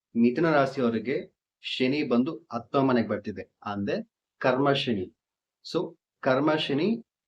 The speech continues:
ಗೋಚಾರ ಫಲ ಮಿಥುನ ರಾಶಿಗೆ ಹೇಗಿದೆ ಅಂತ ಫುಲ್ ಡೀಟೇಲ್ ಆಗಿ ಹೇಳ್ತೀನಿ. ಮಿಸ್ ಮಾಡ್ದಿರ ವಿಡಿಯೋ ಲಾಸ್ಟ್ ತನಕ ನೋಡಿ. ಈ ವಿಡಿಯೋ ಬಂದು ಟೂ ಟೈಪ್ ಇರುತ್ತೆ. ಫಸ್ಟ್ ವಿಡಿಯೋ ಬಂದು ಮೀನ ರಾಶಿಗೆ ಶನಿ ಬರೋದ್ರಿಂದ, ಶನಿ ಬಂದು ನಿಮಗೆ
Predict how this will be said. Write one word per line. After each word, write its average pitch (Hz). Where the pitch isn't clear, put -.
ಗೋಚಾರ 135
ಫಲ 131
ಮಿಥುನ 120
ರಾಶಿಗೆ 117
ಹೇಗಿದೆ 120
ಅಂತ 104
ಫುಲ್ 139
ಡೀಟೇಲ್ 120
ಆಗಿ 117
ಹೇಳ್ತೀನಿ. 110
ಮಿಸ್ 120
ಮಾಡ್ದಿರ 123
ವಿಡಿಯೋ 120
ಲಾಸ್ಟ್ 104
ತನಕ 110
ನೋಡಿ. 104
ಈ 151
ವಿಡಿಯೋ 175
ಬಂದು 147
ಟೂ 185
ಟೈಪ್ 139
ಇರುತ್ತೆ. 107
ಫಸ್ಟ್ 143
ವಿಡಿಯೋ 165
ಬಂದು 131
ಮೀನ 175
ರಾಶಿಗೆ 175
ಶನಿ 151
ಬರೋದ್ರಿಂದ, 120
ಶನಿ 180
ಬಂದು 160
ನಿಮಗೆ 127